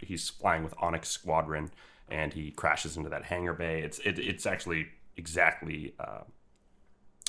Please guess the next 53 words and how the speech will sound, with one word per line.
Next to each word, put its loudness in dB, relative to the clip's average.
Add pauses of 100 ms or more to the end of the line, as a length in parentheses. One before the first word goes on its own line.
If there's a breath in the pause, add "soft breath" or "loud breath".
uh, 2 (100)
ex-, -4
it, -8 (220)
it's, -6
it's -4
exactly 2
the -4
scene 0
that -4
was -4
the -6
excerpt, -4 (400 soft breath)
uh, 2
that -10
was, -6 (160)
uh, -6
shown 2
on -2
the -8
Star 0
Wars -4
dot -4
com -10
website -4 (360 soft breath)
about -2
the, -14
the -10
kind -8
of, -10
um, -10 (420)
uh, -6
the -8 (420 soft breath)
Han 4
having 0
to -6
save 0
Onyx -4
Two, 4
who -4
was, -4
like, -14
a, -10 (500 soft breath)
who -6
was -4
in -10
danger 2
from -10
these -14
headhunters, 2
and -10
then -10
had -4
to, -12